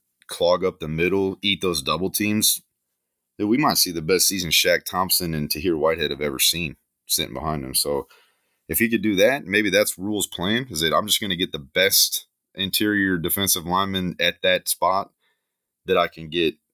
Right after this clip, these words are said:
in, in that role. So I like that pick. I mean, obviously it's a seventh overall pick, so you're, you're probably gonna like it, unless it's Justin Herbert. But, um, <laughs>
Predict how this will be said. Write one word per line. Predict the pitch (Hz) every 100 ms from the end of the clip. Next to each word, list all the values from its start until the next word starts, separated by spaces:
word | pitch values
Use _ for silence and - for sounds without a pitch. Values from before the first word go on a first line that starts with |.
| _ -
in, | 95
in | 101 95
that | 92 76
role. | 80 65 - _ -
So | - 80 76 - _ - -
I | 139
like | 160 -
that | 123
pick. | - 127 123
I |
mean, | 98 95
obviously | 104 98 101
it's | 92
a | -
seventh | - 95 92
overall | 90 85 82
pick, | - 87
so | -
you're, | 78 80 -
you're | 76 78
probably | 87 87 82 78
gonna | 80 85
like | 78 85 95
it, | 107 - _ _ _ -
unless | 85 85
it's | 78 69
Justin | 85 - 73
Herbert. | 90 98 101 - _ _ -
But, | 92 87 - _ _ _ _ 95
um, | 90 85 78 76 71 - - -
<laughs> | 113 90